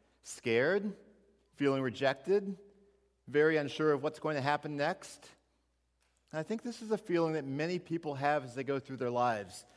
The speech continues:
that they face challenges, they face heartaches, they face uncertainties, and it fills them with a sense of anxiety and, and just a question of, "What am I gonna do next?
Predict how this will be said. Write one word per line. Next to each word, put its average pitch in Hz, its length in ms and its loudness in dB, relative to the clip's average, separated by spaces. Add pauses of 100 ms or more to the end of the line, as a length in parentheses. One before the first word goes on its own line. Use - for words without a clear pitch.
(220)
that 156 160 2
they 165 140 4
face 170 280 -2
challenges, 156 880 -2 (220)
they 143 100 4
face 143 300 -2 (100)
heartaches, 165 500 4
they 139 120 0
face 151 340 0 (240)
uncertainties, 165 840 0
and 160 80 0
it 147 100 -4
fills 196 260 2
them 180 120 -2
with 160 160 0
a 151 40 -2
sense 170 300 -6
of 151 80 -4
anxiety 160 680 4
and, 147 240 0
and 170 160 -6
just 185 180 -4
a 185 100 0
question 185 460 -2
of, 147 180 -4 (680)
"What 165 120 -4
am 185 80 -4
I 180 60 0
gonna 165 180 -4
do 160 160 -2
next? - 500 -4